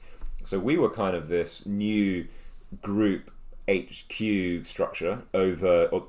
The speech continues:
the, although the constant debate, were we an H Q or were we a sort of service, s-, support service office? And over the top of, of six startups, which were already sort of going great guns. So the challenge was actually often this,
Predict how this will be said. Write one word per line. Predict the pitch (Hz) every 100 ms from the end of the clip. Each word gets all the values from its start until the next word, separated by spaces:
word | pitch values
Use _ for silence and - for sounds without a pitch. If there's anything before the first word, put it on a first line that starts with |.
| -
the, | 78
although | 90 90 85
the | 78
constant | 107 80
debate, | 78 85 69
were | 82
we | 80
an | 80
H | - -
Q | 90 78
or |
were | 78 78 76
we | 76
a |
sort | 76 82 76
of | 73 - - - - - -
service, | - - 104 92 90 - -
s-, | - - 87
support | - 113 104
service | - 90 76
office? | 95 170 -
And | 113 110 127
over | 123 107
the | 104
top | 101 117 -
of, | 98 90 - - 87 - - -
of | - 95
six | - - 120 -
startups, | - - 117 123 120 90 78 - 90
which | 76
were | 98
already | 104 101 101 90 82
sort | 90
of | 78 - -
going | 92 87
great | 80 90 -
guns. | 107 76 - - -
So | -
the | 101
challenge | - - 190 143 92 85
was | 113 104 98 - - - - - - -
actually | - - 113 107 95 92
often | 95 95 107 95 90
this, | 98 107 -